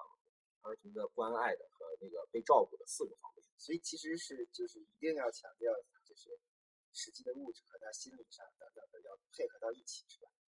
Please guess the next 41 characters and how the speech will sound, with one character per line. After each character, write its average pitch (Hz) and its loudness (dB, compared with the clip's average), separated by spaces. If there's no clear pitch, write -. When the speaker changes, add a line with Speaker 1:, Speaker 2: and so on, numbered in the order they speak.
Speaker 1:
对， 95 0
因 113 -16
为 131 2
其 - -2
实 151 2
这 165 0
些 143 2
东 135 -6
西 131 -6
是 110 -6
掺， - -2
就 135 -8
是 113 -4
掺 147 4
合 123 -2
在 95 0
一 101 -2
起 - -10
的。 - -20
如 - -2
果 120 2
是 - -6
单 135 0
单 127 2
的 113 0
服 - -16
务 120 -4
一 117 -8
个 - 2
方 - -6
面， 185 -10
可 - -20
能 - -20
对 113 -4
他 104 -2
的 - -6
改 - -6
变 101 -10
其 - -18
实 - -20
是 - -20